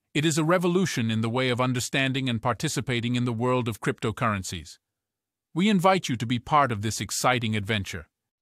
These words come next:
For more information, visit us at solana worm dot com and join our community on Telegram, TikTok, Twitter,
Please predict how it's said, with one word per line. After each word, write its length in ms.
For 120
more 240
information, 580
visit 300
us 160
at 80
solana 420
worm 240
dot 220
com 320
and 160
join 260
our 100
community 520
on 120
Telegram, 600
TikTok, 560
Twitter, 400